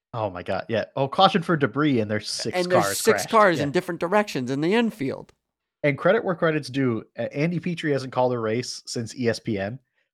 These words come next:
Speaker 1: but he was the best part of the
Speaker 2: He was
Speaker 1: broadcast 'cause he was
Speaker 2: candid with
Speaker 1: just
Speaker 2: his comments for sure.
Speaker 1: Yeah, he was very blunt and honest 'cause he's a p-, he's, like, a vice president at Richard Childress Racing. He said, "Austin Hill's gonna win this race," and he did.
Speaker 2: Yeah,
Speaker 1: Um, but
Speaker 2: dominant.
Speaker 1: he was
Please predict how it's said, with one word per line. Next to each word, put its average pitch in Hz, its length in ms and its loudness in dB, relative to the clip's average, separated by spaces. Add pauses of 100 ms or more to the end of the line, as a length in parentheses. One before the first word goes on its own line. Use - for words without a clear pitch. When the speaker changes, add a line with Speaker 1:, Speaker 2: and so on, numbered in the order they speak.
(120)
Speaker 1:
but 127 180 4
he 139 120 -2
was 254 160 -2
the - 80 -8
best 104 220 0
part 110 140 4
of - 20 -4
the 98 100 -6
Speaker 2:
He 107 140 2
was 220 180 4
Speaker 1:
broadcast - 100 -12
'cause 180 120 4
he 185 80 4
was 165 120 2
Speaker 2:
candid 156 60 -2
with 156 180 2
Speaker 1:
just - 20 -6
Speaker 2:
his 139 180 -2
comments 120 540 -4
for 110 120 -8
sure. 101 400 -6
Speaker 1:
Yeah, 120 220 2
he 147 180 0
was 156 240 0
very 147 520 0 (260)
blunt 113 320 0
and 131 140 -4
honest 113 340 0
'cause 123 160 -4
he's 120 320 -6 (120)
a 110 60 -6
p-, - 200 -20 (180)
he's, 120 220 -8
like, 110 180 -2
a 110 60 -2
vice 107 260 -2
president 113 480 -2
at - 60 -20
Richard 120 260 -10
Childress 131 280 -6
Racing. 117 320 -8
He 131 60 -10
said, 104 240 -6
"Austin 107 320 -4
Hill's 113 200 -4
gonna 123 140 -10
win 120 140 -8
this 156 160 -8
race," 110 360 -8
and 101 220 -8
he 160 80 -2
did. 127 300 -6 (380)
Speaker 2:
Yeah, 110 220 -8 (100)
Speaker 1:
Um, 101 420 -2 (180)
but 123 140 4
Speaker 2:
dominant. - 20 -6
Speaker 1:
he 165 100 2
was 170 280 0